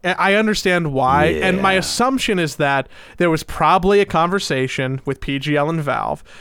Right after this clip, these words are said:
Speaker 1: and I bet P G L went, "Well, this is, this sponsorship is going to pay X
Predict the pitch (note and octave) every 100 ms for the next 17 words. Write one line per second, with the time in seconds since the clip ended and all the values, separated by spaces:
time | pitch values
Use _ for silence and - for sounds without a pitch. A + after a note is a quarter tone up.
0 | - - - D#3 D3 C#3 C3+ - - _
1 | - - - - D#3+ D#3 F3 F3 F3 E3
2 | E3+ E3 D#3 C#3+ C3+ C3+ - - - -
3 | D#3 D3+ F#3 - A3 F3 - F#3 F3+ A3
4 | - F#3 F3+ F3+ D#3 E3+ D#3+ C#3+ D3+ D3
5 | D3+ D3+ D3+ - C3+ C3 C3 C3 - -
6 | - C#3+ - - - -